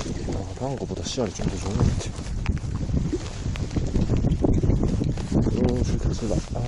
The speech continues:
이거 줄이 얇아가지고 영점팔오 쇼크인데. 어, 방금보다 씨알 더 좋네. 야, 빵도 훨씬 좋고요. 일 그램의 모래웜 조합으로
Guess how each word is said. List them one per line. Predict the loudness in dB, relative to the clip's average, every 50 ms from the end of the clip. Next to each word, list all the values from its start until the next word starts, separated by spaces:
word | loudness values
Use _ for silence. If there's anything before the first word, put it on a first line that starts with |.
| 0 0 0
이거 | 2 2 0
줄이 | 2 2 2 4 4 4 6 6 6
얇아가지고 | 6 6 6 6 4 4 4 4 4 4 4 4 4 2 2 0 0 0 0 2 4 4 6 6 6 6 6 6 6 6 6 6
영점팔오 | 6 6 6 6 6 6 4 4 6 8 8 6
쇼크인데. | 6 4 2 2 2 4 6 6 8 8 6 6 4 4 4 4 4 6 6 6 6 6 6 4 4 2 0 0 0 0 2 4 4 6 6 4 4 2 -2 -2 0
어, | 2
방금보다 | 4 6 8 10 10 10 10 8 8 8
씨알 | 8 8 8 8 8
더 | 8 6
좋네. | 4 6 6 6 8 8 8 10 10 8 8 8 8 8 6 6 4 2 2 2 2 2 2 2 0 0 0 0 -2 -2 -4 -6 -8 -10 -10 -10 -12 -12 -12 -10 -8 -8 -8 -6 -4 0 4
야, | 4 6 8 8 8 8 8 8 8 6 6 6 4 2 2 0 -4 -6 -2 0
빵도 | 2 4 6 6 8 8 8
훨씬 | 8 8 6 6 6 6
좋고요. | 6 6 6 6 4 4 4 6 6 6 4 4 2 -2 -6 -6 -6 -6 -4 -4 -4 -4 -4 -4 -2 -2 -2 -2 -4 -4 -6 -4 -4 -4 -2 -2 -4 -2 4
일 | 8 8 10 10
그램의 | 10 10 8 8 8 8 8 8 8 8 6 4 2 -2 -8 -10 -8 0
모래웜 | 6 8 10 12 12 12 12 10 10 8 6
조합으로 | 4 4 4 4 4 2 0 0 2 2 2 0 0 -2